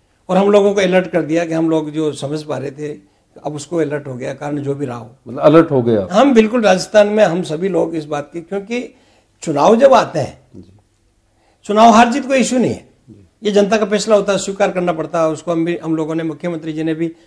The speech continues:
Speaker 1: पार्टी अध्यक्ष ने भी उसको स्वीकार किया है कि जनता का फैसला था।
Speaker 2: सैनी साहब, आप, अ, कहते रहे हैं लगातार कि किसान का कर्ज माफी बड़ी बात नहीं है,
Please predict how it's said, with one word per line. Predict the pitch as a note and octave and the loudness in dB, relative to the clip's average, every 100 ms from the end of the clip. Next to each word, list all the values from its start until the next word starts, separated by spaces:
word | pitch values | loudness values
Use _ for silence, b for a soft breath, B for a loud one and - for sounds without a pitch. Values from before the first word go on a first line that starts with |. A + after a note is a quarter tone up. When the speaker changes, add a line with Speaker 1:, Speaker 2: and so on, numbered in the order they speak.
| b | b
Speaker 1:
पार्टी | E3 D#3 E3 | -4 -2 -4
अध्यक्ष | D#3 E3 - | -6 -8 -8
ने | E3+ | -8
भी | D#3+ D#3+ _ _ _ - | -6 -8 _ _ _ -20
उसको | - E3 | -14 -10
स्वीकार | F3+ D#3+ F#3 | -10 -4 -4
किया | E3+ F3 E3+ | -4 -8 -8
है | |
कि | E3+ | -10
जनता | C#3 C#3 D3+ | -12 -12 -14
का | |
फैसला | D#3 D#3+ D#3 - | -12 -14 -16 -20
था। | _ _ _ _ _ | _ _ _ _ _
Speaker 2:
सैनी | F#3+ | -2
साहब, | G3+ A#3 - | 0 -2 -2
आप, | C#3 E3 F3+ - | 4 4 2 -2
अ, | D#3+ C#3+ C3 | 2 4 4
कहते | - - C#3 E3+ D3+ | 2 0 0 2 2
रहे | C3+ | 2
हैं | B2 | 0
लगातार | A2 G#2+ G#2+ A2+ E3+ | -2 -2 -2 -4 -6
कि | F3 | -8
किसान | E3 - C3 D3 D#3 | -14 -14 -8 -6 -4
का | F3+ | -4
कर्ज | - E3+ F3 E3 | 2 4 4 4
माफी | E3+ - E3+ D3+ - _ _ _ _ _ _ _ B2 | 2 4 2 0 -4 _ _ _ _ _ _ _ 0
बड़ी | D#3 D3 | 2 4
बात | B2 A2 G#2 | 2 0 -6
नहीं | G2 | -12
है, | G#2 | -12